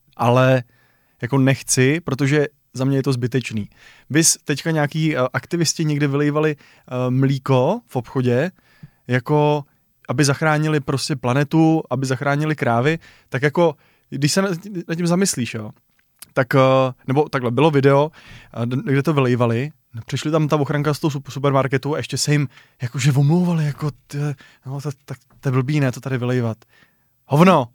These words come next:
prostě normálně tam měli odtáhnout někam dopryč a pr-, jako tam ničí cizí majetek. A, ad jedna a ad dva, jako když už teda chtějí takhle jako protestovat, tak jako ta kráva, která to mlíko teda vyprodukovala,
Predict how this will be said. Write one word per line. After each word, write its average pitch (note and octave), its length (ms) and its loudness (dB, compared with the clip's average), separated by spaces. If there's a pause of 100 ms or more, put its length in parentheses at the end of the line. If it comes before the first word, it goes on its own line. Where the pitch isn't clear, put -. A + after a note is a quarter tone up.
(240)
prostě D3+ 220 -4
normálně D3+ 520 2
tam D3+ 160 -2
měli D#3 180 0
odtáhnout C3+ 440 -2
někam C3 200 -6
dopryč A#2+ 500 -4 (280)
a A2+ 80 -6
pr-, C#3+ 220 -4
jako C#3+ 340 0
tam C#3+ 180 0
ničí C#3 240 -2
cizí C#3 220 -6
majetek. C#3+ 360 -2
A, C3 60 -2 (360)
ad C#3+ 160 -2
jedna B2+ 260 -2
a - 140 -10
ad C3+ 180 -2
dva, B2 320 0 (640)
jako C#3+ 480 2
když C#3 160 -2
už C3+ 120 -6
teda C#3+ 160 2
chtějí D3 400 0
takhle D3 340 0 (200)
jako C#3+ 220 -6 (260)
protestovat, C#3+ 800 0 (440)
tak C3 180 -2
jako C#3 240 -2
ta D3+ 160 0
kráva, D#3+ 600 2
která B2+ 260 -2
to C#3 120 0
mlíko C#3 360 0
teda C3 180 0
vyprodukovala, B2+ 720 -2